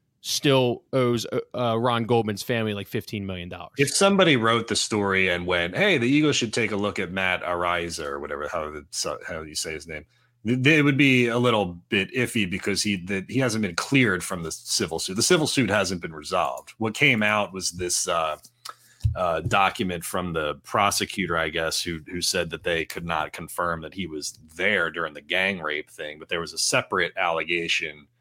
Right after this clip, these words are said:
Speaker 2: that the, the girl, that he had an encounter with the girl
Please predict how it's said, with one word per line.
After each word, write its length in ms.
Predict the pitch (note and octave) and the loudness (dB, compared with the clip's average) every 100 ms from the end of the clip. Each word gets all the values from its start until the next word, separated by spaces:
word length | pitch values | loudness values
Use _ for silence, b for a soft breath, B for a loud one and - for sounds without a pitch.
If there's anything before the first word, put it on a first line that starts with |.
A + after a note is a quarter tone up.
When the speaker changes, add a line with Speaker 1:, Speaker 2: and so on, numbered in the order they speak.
| _ _ _ _ | _ _ _ _
Speaker 2:
that 500 | E2 F2+ E2 E2 D2+ _ F#2+ | -4 0 2 0 -2 _ -8
the, 200 | F2 D#2 - | -8 -8 -8
the 180 | E2+ D#2+ - | -8 -8 -4
girl, 640 | A#2+ A#2 G#2+ E2+ D#2 D#2 _ _ _ - | 2 4 4 2 0 -4 _ _ _ -8
that 100 | F2+ | 2
he 180 | B2+ | 4
had 160 | A#2+ G#2+ | 4 2
an 100 | F#2+ | -2
encounter 500 | E2+ - G2 F2 E2+ | -4 -2 -2 -2 -2
with 240 | E2 E2+ - | -2 -4 -6
the 80 | |
girl 640 | D#2+ F2 A#2 F#2+ D#2 D2+ D#2 | -8 -2 0 2 0 -2 -6